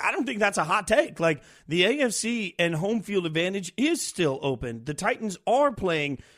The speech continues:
uh, when they have Derrick Henry. We know that they can run the football. The defense has played really well this year, and I'm looking at an A F C where there's question marks on so many different teams.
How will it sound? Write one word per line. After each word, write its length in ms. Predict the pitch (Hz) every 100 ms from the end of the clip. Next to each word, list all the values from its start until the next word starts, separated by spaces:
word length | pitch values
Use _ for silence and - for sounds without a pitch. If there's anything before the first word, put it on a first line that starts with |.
| _
uh, 100 | 139
when 340 | 131 131 165 214
they 140 | 220
have 200 | 208 196
Derrick 280 | 175 180 175
Henry. 260 | 156 143 160
We 140 | 147
know 160 | 143 156
that 160 | 156
they 100 | 151 147
can 160 | 147
run 140 | 139 139
the 80 |
football. 400 | 123 135 139 165
The 140 | 160 143
defense 400 | 147 185 185 165
has 100 | 156
played 240 | 180 170
really 380 | 139 143 190 190
well 320 | 160 156 202
this 280 | 208 202 -
year, 220 | 196 175 - - _
and 120 | 170 202
I'm 140 | 220
looking 300 | 214 226 214
at 100 | 208
an 120 | 202
A 140 | 196 208
F 100 | 180
C 220 | - 240
where 160 | 202 175
there's 240 | 190 202
question 400 | - 202 202 202
marks 220 | 190 180
on 180 | - 175
so 220 | 151 190
many 200 | 196 190
different 320 | 180 180 170 160
teams. 360 | 254 254 160